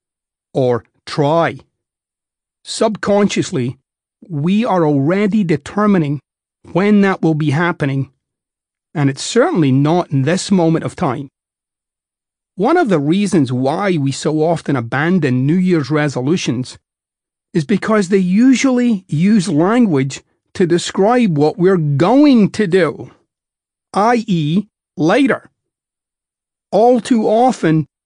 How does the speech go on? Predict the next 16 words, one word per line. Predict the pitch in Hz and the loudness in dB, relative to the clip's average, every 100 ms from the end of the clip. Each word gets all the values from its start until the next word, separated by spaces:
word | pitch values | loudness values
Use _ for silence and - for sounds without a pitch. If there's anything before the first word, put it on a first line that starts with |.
| _ | _
they | 147 180 | -2 -2
begin | 160 180 156 226 220 | -2 -4 -2 0 2
with | 196 - | 0 0
what | 175 185 | 0 2
we're | 180 175 | 2 2
not | 175 208 285 359 180 170 | 4 4 6 4 0 0
going | 214 202 170 | 0 2 0
to | - | -2
do, | 151 151 - _ _ _ _ _ _ _ _ _ - | -4 -6 -8 _ _ _ _ _ _ _ _ _ -2
which | 196 - | 0 0
leaves | 202 240 247 202 | -2 0 0 2
us | 240 220 - - | 2 0 -2 -2
enthusiastic | 214 - - 254 208 233 262 262 - 220 | -2 0 0 2 2 0 0 -2 -4 -4
at | 226 | -4
the | 202 | -2
beginning, | 175 190 320 349 214 190 | -4 0 0 2 2 0